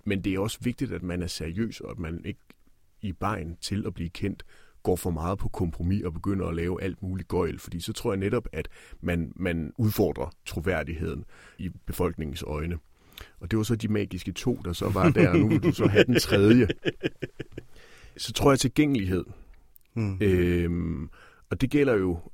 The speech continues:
Speaker 1: det er super svært i en, øh, presset hverdag, det har vi alle sammen, kalenderen er fuld, alt det der. Men hvis man vil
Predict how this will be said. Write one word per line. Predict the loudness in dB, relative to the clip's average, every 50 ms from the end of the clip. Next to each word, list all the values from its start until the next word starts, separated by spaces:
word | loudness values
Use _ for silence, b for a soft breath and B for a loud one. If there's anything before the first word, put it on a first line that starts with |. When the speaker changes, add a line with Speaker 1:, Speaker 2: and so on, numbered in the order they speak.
| 0 2
Speaker 1:
det | 2
er | 4
super | 2 2 -4 -4 -4 -4 -2 -2 -4
svært | -4 -2 -2 0 0 0 -2 -4 -10 -12 -8 -6
i | -4 -2 -2 0 0
en, | 0 0 0 -2 -4 -6 -6
øh, | -8 -6
presset | -6 -4 0 2 2 2 2 0 0
hverdag, | 0 0 0 0 0 -2 -2 -2
det | -2 -4
har | -4 -2
vi | -2
alle | 0 2 2 2 2
sammen, | 0 -2 -2 -2 -2
kalenderen | -2 0 0 0 0 -2 -4 -8
er |
fuld, | -8 -2 2 2 4 2 2 B B B B B B B B B B 0
alt | 0 0 0 0
det | -2 -2
der. | -2 -4 -4 -4
Men | -4 -2 0 0
hvis | 0 0 2
man | 2 2 2 4
vil | 4 4 2 2 -2